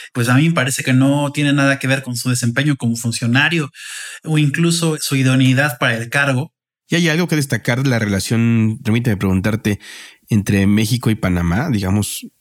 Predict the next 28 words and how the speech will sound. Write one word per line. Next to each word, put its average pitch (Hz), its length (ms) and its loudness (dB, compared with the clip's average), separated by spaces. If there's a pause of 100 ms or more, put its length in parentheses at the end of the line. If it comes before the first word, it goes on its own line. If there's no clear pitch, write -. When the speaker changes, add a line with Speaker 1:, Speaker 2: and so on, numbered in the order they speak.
(180)
Speaker 2:
¿tendría 92 280 0
que - 100 -2
haber 104 140 2
otra 113 260 -2
persona 113 440 0
ahí? 107 180 0 (180)
Speaker 1:
Pues 202 180 -2
es 233 140 -2
una 302 180 2
relación 175 680 0
comercial 156 640 -2
importante. 156 800 0 (400)
México, 160 540 -2 (240)
si - 200 0
no 156 100 4
mal 165 200 2
recuerdo, 160 420 0
es 156 180 -4
el 131 340 0
tercer 143 380 -2
socio 160 340 -2
comercial 131 460 0
de 139 320 -2
Panamá. 117 580 0 (400)
Por 151 200 -2
todo 190 320 0
el 160 180 0
tránsito 156 1000 0